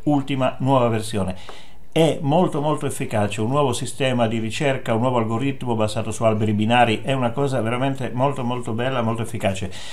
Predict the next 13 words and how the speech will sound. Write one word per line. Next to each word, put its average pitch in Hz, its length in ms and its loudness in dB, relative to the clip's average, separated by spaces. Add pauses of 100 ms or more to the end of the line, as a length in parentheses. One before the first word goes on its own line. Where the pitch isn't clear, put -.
(200)
Vi 113 60 -4
faccio 160 260 2
vedere, 127 480 2 (340)
quando 190 300 8
si 180 180 0
accede 170 400 0
alla 147 140 6
videata 160 380 2
di 147 220 -2
ricerca 143 760 2 (1000)
si - 220 0
ha 143 260 10 (440)
questo 190 640 4